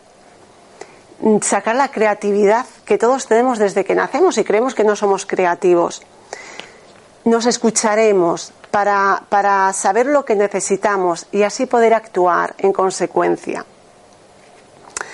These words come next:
Y en el regreso a casa, lo que vamos a hacer es, vamos a trabajar la relacio-, las relaciones, tanto la proyección que hacemos en la relación como el aprendizaje.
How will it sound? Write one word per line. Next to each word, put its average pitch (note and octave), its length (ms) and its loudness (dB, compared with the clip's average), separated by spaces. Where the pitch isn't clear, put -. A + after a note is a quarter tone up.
Y G#3+ 80 4
en G3+ 100 4
el F#3 80 2
regreso F#3+ 500 0
a A3 80 0
casa, C4 520 -2
lo G3+ 180 2
que G3+ 100 2
vamos G#3 320 0
a A3 60 2
hacer B3 400 -2
es, G3+ 340 -2
vamos A3+ 200 -2
a C4+ 100 -2
trabajar A#3+ 380 0
la G#3+ 140 0
relacio-, F#3 640 -2
las F#3+ 180 2
relaciones, F#3 480 0
tanto F#3+ 240 -2
la F#3+ 140 2
proyección G3 720 0
que G#3+ 80 0
hacemos G3+ 380 -2
en G3 100 2
la F#3 100 2
relación F#3 600 0
como G#3+ 220 0
el F#3+ 80 2
aprendizaje. F#3 920 -2